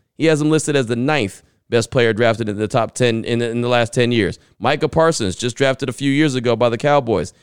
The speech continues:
He has him, uh, number seventeen on his list, twelfth overall draft pick. And then Chris Jones, who's the number twenty pick on this list, was thirty-seventh overall. So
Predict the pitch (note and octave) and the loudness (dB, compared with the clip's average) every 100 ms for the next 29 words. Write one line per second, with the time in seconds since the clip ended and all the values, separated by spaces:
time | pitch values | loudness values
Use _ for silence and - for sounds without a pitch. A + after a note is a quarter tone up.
0 | _ - B2 B2 B2+ B2 C#3+ C3 - _ | _ -4 0 2 2 2 2 0 -4 _
1 | - A#2 B2 C3 B2+ - E3 D#3+ - F#3 | -4 0 2 0 -2 0 -2 -2 -2 0
2 | F3+ G#2 - A2 A2 F2+ A#2 A#2+ - _ | 2 0 0 0 0 0 2 0 -2 _
3 | _ - E3 E3 C#3+ A2+ A2 F#2+ F#2 G2 | _ -2 2 2 2 2 2 2 2 2
4 | G2 A#2 A#2 - A#2+ C3 B2 - D3+ - | 0 0 -2 0 0 0 0 0 0 2
5 | D#3 A2+ A#2 - - _ _ - A#2+ A#2+ | 0 2 0 -4 -12 _ _ -6 -2 0
6 | A#2 F#2 - A2 A#2 A2 - F#3 F#3 - | 0 -4 -2 0 0 -2 0 0 0 0
7 | G#2+ F#2 - G#2 G#2 F#2+ G#2+ G#2+ C3+ - | 0 0 -4 -4 -2 -2 -2 0 -2 -6
8 | _ _ G2 - C#3+ C3 A#2 C#3 B2+ E2+ | _ _ -12 -2 0 0 0 0 0 -4
9 | _ G#2+ G2 G#2+ F#2+ F2+ - B2 | _ -2 0 2 2 2 2 0